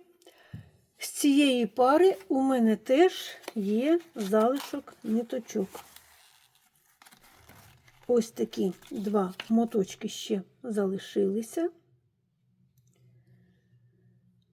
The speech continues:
Це теж пряжа Forza Stripe і колір двадцять вісім нуль дев'ять.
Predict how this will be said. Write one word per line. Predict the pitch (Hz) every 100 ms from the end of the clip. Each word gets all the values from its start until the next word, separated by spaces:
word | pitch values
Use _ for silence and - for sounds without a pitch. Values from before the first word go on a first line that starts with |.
| _ _ _ - - _ _ _ _ _ _ _ _ _ _ - - _ -
Це | - 285
теж | 226 262 220 - - - -
пряжа | 254 254 214 196 196 - _ -
Forza | 277 240 196
Stripe | 196 - - 339 381 370 - _ _ _ _ _ _ _ _ _
і | 277 262 - -
колір | - 330 349 359 349 _ _
двадцять | 254 202 233 226 196 - 196
вісім | 240 285 381 - 285 214 196
нуль | 240 277 _ _
дев'ять. | 196 196 180 180 170 -